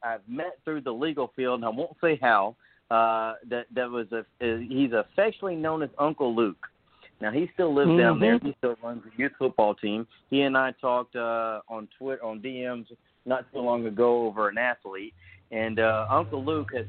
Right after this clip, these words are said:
Speaker 1: always talked about Hialeah and, so, and, and once you get past, as he calls it, Havana Town. <laughs> So, you know,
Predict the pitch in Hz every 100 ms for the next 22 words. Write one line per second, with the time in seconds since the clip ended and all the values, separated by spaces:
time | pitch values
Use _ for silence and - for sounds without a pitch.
0 | 107 151 165 151 - 156 147 117 107 110
1 | 110 - 131 131 120 113 113 110 110 -
2 | - - 113 110 135 120 117 - 117 113
3 | 113 - 120 139 139 123 131 - 131 120
4 | 117 - 117 110 113 120 107 113 110 104
5 | 120 117 101 107 95 82 - - - -
6 | - - - - - 127 - - _ 156
7 | 156